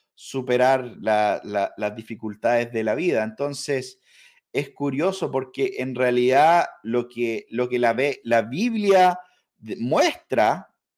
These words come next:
eh, si nosotros fuéramos a, a ser fieles a la Biblia y a la palabra de Dios, es en gran parte la disminución del, de la influencia del gobierno y del Estado sobre nuestras vidas y una mayor responsabilidad,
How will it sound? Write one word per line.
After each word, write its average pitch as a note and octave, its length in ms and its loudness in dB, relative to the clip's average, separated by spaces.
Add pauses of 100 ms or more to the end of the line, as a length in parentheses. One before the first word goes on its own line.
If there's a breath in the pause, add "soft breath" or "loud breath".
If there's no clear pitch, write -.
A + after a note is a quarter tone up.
(220)
eh, B2+ 200 0
si C3 180 -6
nosotros E3 380 -4
fuéramos D#3+ 520 0
a, C#3 200 4
a A2+ 160 -4
ser B2+ 180 -6
fieles E3 400 -2
a D#3+ 100 2
la C3 180 2
Biblia D3+ 440 -4
y D3 80 -4
a C#3 60 2
la B2+ 100 0
palabra C3+ 320 2
de B2+ 120 0
Dios, C3 340 -2 (580 loud breath)
es - 560 -4
en C3+ 220 -4
gran F3+ 300 2
parte F3+ 340 0
la D3 140 4
disminución D#3+ 880 -2
del, G3 360 0
de C#3 140 0
la C#3+ 120 4
influencia G3+ 880 0
del C3 240 -2
gobierno F#3 540 2
y F3 60 0
del C#3 140 -2
Estado E3+ 420 0
sobre D3 320 -4
nuestras B2+ 460 -6
vidas C#3+ 600 -4 (440 loud breath)
y C#3 200 0
una D#3 220 2
mayor C#3+ 600 2
responsabilidad, D#3+ 1160 2